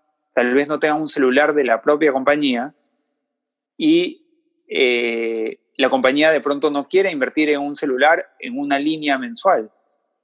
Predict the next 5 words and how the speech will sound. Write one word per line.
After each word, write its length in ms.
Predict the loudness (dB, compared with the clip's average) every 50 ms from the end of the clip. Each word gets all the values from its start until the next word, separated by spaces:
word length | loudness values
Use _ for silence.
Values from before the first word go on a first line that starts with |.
| _ _
Entonces 340 | -2 2 2 2 2 2
ahí 320 | 0 2 2 2 2 2 2
este 240 | 0 0 -2 -2 0
teléfono 680 | 0 0 2 2 0 -2 -4 -6 -6 -4 -4 -6 -6 _
puede 500 | 0 0 2 2 0 -2 -2 -6 -8 _